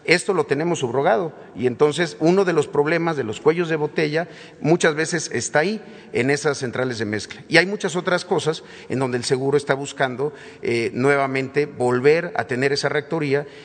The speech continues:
y poder hacer esto de manera directa. También estamos haciendo,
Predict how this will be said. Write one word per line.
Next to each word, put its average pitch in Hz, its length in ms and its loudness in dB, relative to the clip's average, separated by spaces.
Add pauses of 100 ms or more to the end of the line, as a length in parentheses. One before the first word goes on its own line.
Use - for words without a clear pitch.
(120)
y 117 140 -6
poder 131 260 4
hacer 135 260 0
esto 131 300 -2
de 123 80 0
manera 117 540 0
directa. 117 440 -6
También 156 380 0
estamos 151 320 -4
haciendo, 131 480 -2